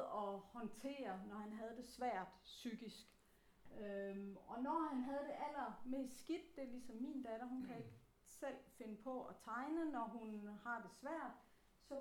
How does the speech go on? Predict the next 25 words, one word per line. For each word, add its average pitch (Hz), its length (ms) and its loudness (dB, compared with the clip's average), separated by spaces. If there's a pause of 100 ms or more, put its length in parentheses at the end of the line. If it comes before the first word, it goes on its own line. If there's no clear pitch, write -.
bruger 262 180 4
hun 226 400 0 (100)
andres 226 400 -6
billeder 190 400 -2
og 175 220 -6
tegner 180 340 -2
efter. 190 340 0 (580)
Men 226 180 -4
det 254 100 2
hjælper 269 340 6
hende 214 260 -2
til 247 160 -2 (300)
at 175 100 -4
sådan 190 320 -4 (100)
falde 196 320 -2
til - 120 -8
ro. 196 300 -2 (540)
Og 254 100 -6
det 277 120 -4
gjorde 285 240 4
han 277 180 -2
også. 302 360 0 (180)
Så 294 60 -4
det 320 180 -2
her 330 140 2